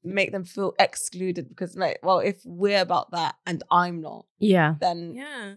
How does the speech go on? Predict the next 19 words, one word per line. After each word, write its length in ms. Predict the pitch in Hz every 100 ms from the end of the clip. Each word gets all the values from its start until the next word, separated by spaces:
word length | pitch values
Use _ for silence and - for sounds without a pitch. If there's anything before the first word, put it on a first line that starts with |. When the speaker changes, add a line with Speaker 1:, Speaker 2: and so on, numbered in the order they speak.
| _ 170
Speaker 1:
yeah." 340 | 175 156 143 -
Speaker 3:
And 80 | 330
I 40 |
think 180 | 466 277
most 220 | 277 320
people 160 | 302 262
actually 220 | 226 220
feel 160 | 208 254
like 160 | 233
this, 140 | 220 -
but 120 | 196
somehow 640 | - 240 247 262 262 262 277 _ _ _ _ _ _ _ _
when 160 | 233 240
you're 100 | 226
sitting 320 | - 226 233
in 100 | 226
that 160 | 220 -
all 220 | 202 220
hands, 380 | 254 262 277